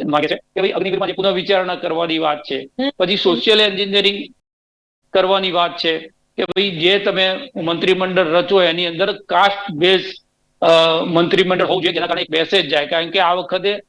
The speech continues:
Speaker 1: ધર્મ કરતા જાતિ બધે જ વધારે ચાલી છે. આપણી સાથે વર્માજી છે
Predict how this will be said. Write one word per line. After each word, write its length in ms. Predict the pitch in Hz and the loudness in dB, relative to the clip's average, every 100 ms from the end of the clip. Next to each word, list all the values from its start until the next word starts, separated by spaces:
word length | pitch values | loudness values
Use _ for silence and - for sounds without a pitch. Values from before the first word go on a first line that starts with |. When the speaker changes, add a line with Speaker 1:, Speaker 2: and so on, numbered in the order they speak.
| _ _ | _ _
Speaker 1:
ધર્મ 300 | 147 175 175 | 0 0 0
કરતા 300 | 185 190 202 | 0 0 2
જાતિ 400 | 175 165 - 208 | 2 2 0 -2
બધે 320 | 175 151 185 | -4 0 0
જ 40 | 165 | 0
વધારે 420 | 160 156 160 156 | 0 0 0 -2
ચાલી 320 | - 143 131 | -6 -8 -8
છે. 80 | 131 | -6
આપણી 220 | 143 165 | -4 -4
સાથે 360 | 139 151 175 175 - - _ | 0 2 2 0 -2 -18 _
વર્માજી 480 | 151 165 175 165 170 | 2 4 2 0 -2
છે 400 | 170 196 123 - | 0 0 0 -8